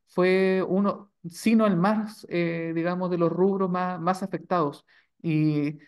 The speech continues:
pucha, salir de una crisis el dos mil veinte con ocasión de la pandemia que se arrastró hasta el año pasado y ahora, eh, sumar esto no, no, no es ninguna gracia. Así que en ese sentido veo con buenos ojos que el festival se pueda realizar.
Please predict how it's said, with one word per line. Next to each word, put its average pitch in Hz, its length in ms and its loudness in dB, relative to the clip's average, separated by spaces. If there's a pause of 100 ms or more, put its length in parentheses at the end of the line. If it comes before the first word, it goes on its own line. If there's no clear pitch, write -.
(300)
pucha, 202 160 0
salir 175 260 0
de 185 60 -2
una 180 160 0
crisis 190 280 -4
el 190 100 -2
dos 175 120 -2
mil 175 240 -2
veinte 196 360 0
con 185 120 -4
ocasión 170 320 -4
de 175 60 -2
la 175 100 0
pandemia 180 500 -2
que 170 100 -6
se 165 100 -4
arrastró 156 300 -4
hasta 165 420 0
el 160 80 0
año 170 180 0
pasado 190 600 0 (320)
y 160 240 -4
ahora, 185 720 4
eh, 156 160 -2
sumar 165 340 0
esto 214 380 -2
no, 160 680 -6 (360)
no, 151 600 -2
no 165 220 -2
es 170 80 4
ninguna 170 380 0
gracia. 170 400 -2 (100)
Así 165 340 -8
que 165 360 0 (180)
en 175 100 -4
ese 196 120 0
sentido 214 680 0 (100)
veo 196 220 2
con 196 160 -4
buenos 196 300 -2
ojos 254 380 -8 (800)
que 190 80 0
el 175 60 0
festival 180 380 2
se 185 140 0
pueda 185 300 2
realizar. 175 500 -2